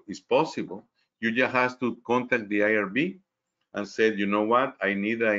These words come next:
interpreter." And it's always recommendable, um, to have an interpreter. Um, why? Because the, sometimes, uh, when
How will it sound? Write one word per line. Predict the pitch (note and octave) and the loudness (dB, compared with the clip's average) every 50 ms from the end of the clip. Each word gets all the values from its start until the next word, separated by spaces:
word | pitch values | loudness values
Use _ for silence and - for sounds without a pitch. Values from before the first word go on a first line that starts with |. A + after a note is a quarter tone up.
| F#2+ F#2+ | 0 -2
interpreter." | F#2+ G2+ G#2+ A2 A2 - F#2+ E2+ E2+ E2+ - | -2 -2 -2 -2 -2 -2 -2 -2 -2 -2 -2
And | A2 A2 A2+ B2+ | -2 0 0 0
it's | B2+ B2+ C3+ C3+ C#3 D#3 | 0 0 2 4 6 6
always | E3 F3 F3+ F3 E3+ E3 D#3 C3+ B2+ C3 | 6 6 6 4 4 2 2 2 2 0
recommendable, | B2 - - A2 G#2+ A2 A2+ A#2+ B2+ C3 B2+ G#2+ F2 D2 C#2+ C#2 - - _ _ _ _ _ _ _ _ _ _ _ _ _ _ _ _ _ _ _ - - G#2+ | -2 -2 -2 -2 -2 0 2 2 2 2 0 0 -2 -2 -2 -6 -16 -18 _ _ _ _ _ _ _ _ _ _ _ _ _ _ _ _ _ _ _ -2 2 4
um, | G#2 G2+ G2 G2 G2 G#2 G2 - - | 4 4 4 2 0 -2 -6 -10 -8
to | A2 G#2+ - A#2+ | -8 -4 2 6
have | A#2+ B2 B2 B2 | 6 6 6 6
an | A#2+ A#2 A2+ A2 | 4 2 -2 -2
interpreter. | A2+ - A#2+ A#2+ A#2 - - F2 C#2+ C#2+ C#2+ - _ _ _ _ _ _ _ - - G#2 G#2 | 0 0 0 0 0 -2 -6 -6 -6 -6 -10 -12 _ _ _ _ _ _ _ -12 -8 -4 -4
Um, | G2 G2 F#2+ F#2+ G2+ G2 A2 G#2+ G2 G#2 | -2 -2 -2 -4 -6 -8 -10 -4 2 4
why? | A#2 A#2 B2 C3+ D3 D#3 C#3 A#2+ A#2 | 6 6 6 6 4 0 0 -4 -6
Because | G#2 - - G#2 G#2 G#2+ G2+ F#2+ F#2+ G2+ | -8 -6 -2 0 2 2 2 0 -6 -6
the, | G2 G2 G2 F#2+ F#2 F#2+ _ _ - - _ _ | -6 -6 -6 -8 -10 -14 _ _ -20 -20 _ _
sometimes, | - - B2+ B2+ C3+ C#3 C3+ - C3 B2 B2 B2+ C#3 D3 C#3 - - - - G#2+ | -10 -4 -2 -2 -2 -2 -4 -2 0 2 2 0 0 -2 -6 -8 -10 -4 0 0
uh, | G#2 G2+ F#2+ F#2 | 0 0 0 0
when | G2 G2 | -2 -2